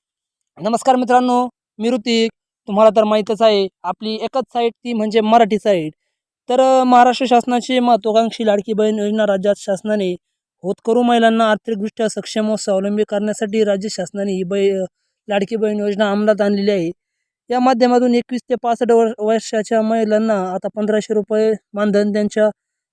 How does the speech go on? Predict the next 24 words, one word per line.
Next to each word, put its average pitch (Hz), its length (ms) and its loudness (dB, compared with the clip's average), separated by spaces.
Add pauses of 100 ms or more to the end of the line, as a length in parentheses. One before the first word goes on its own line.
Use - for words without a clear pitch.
(100)
आधार 202 200 2
कार्डला 220 280 4
लिंक 214 280 2
असलेल्या 208 280 0
बँकेमध्ये 202 540 0
जमा 220 320 0
केले 208 380 0
जाणार 202 220 -2
आहे. 202 160 2
आत्तापर्यंतचे 226 720 -4
डिसेंबरपर्यंतचे 220 960 -6
सहा 196 300 -2
हप्ते 202 280 -4
लाडक्या 196 260 -2
बहिणींना 202 540 -2 (640)
जमा 214 280 2
करण्यात 220 340 -2
आलेले 208 300 0
आहे. 175 300 0 (600)
तर, 240 320 4
अ, 240 60 2 (1080)
आता 175 180 -4
या 226 120 2
ठिकाणी, 233 560 0